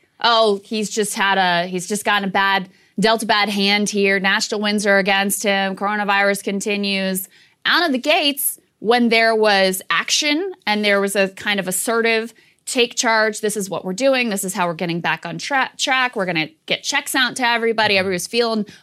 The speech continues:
ho-, a little more hopeful, like things were headed in the right direction. His approval ratings were quite high. They were really quite high. He was very hard to demonize. Republicans had effectively at that point sort of given up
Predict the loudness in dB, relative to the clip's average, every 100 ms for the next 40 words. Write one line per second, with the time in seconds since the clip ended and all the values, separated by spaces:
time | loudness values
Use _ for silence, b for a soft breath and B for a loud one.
0 | B -2 0 2 2 2 0 0 0 0
1 | 0 2 0 -2 b b -2 0 -2 -2
2 | -2 0 0 0 0 0 0 -2 -4 -4
3 | -4 -4 -2 -4 -8 b b -8 -4 -4
4 | -2 -2 0 0 0 0 -4 -8 -6 -6
5 | -2 -2 2 2 0 -4 _ -2 0 2
6 | 0 0 -2 0 0 0 -2 -4 b b
7 | -2 0 2 2 2 2 0 0 -4 -2
8 | -2 -2 -4 -8 -8 -2 0 0 0 -2
9 | 0 -2 0 -4 -4 -2 0 0 -2 -2
10 | -6 -4 -4 0 0 2 2 0 -2